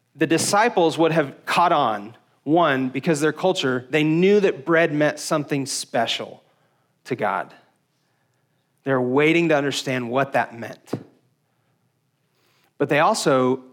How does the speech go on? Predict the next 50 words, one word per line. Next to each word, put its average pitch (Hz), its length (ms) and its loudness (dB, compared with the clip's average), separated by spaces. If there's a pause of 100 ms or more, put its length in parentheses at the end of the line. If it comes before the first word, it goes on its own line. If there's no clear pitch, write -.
(140)
lived 175 400 2
their 170 140 2
whole 175 200 0
life 160 240 2
with 139 160 -4
Jesus, 131 380 -4
doing 165 300 2
this 202 140 0
weird 151 380 0
thing 180 200 2
with 170 200 -2
bread, 143 360 0
taking 165 420 0
it, 165 180 -2
lifting 151 320 -2
it 160 120 -2
to 156 80 -4
heaven, 147 320 -2
breaking 147 340 -2
it, - 60 -10
like, 143 260 -2 (420)
like 156 200 0
this 185 180 0
is 185 160 0
some 185 160 0
sort 180 180 0
of 143 80 -2
ceremony. 127 680 -2 (120)
No, 160 200 -2
people 196 320 -2
just 190 180 0
need 175 160 2
to 170 80 -6
be 143 120 -2
fed 156 260 -2
right 120 180 -2
now. 107 380 -10 (1040)
But 143 140 0
Jesus 170 420 2
makes 156 240 0
this 139 180 -2
kind - 220 -2
of 151 60 2
like 135 160 -2
a 117 40 0
ceremony. 117 720 -4 (260)
Look 151 160 0
at 170 160 0
Matthew 170 340 -2
twenty-six. 160 800 -4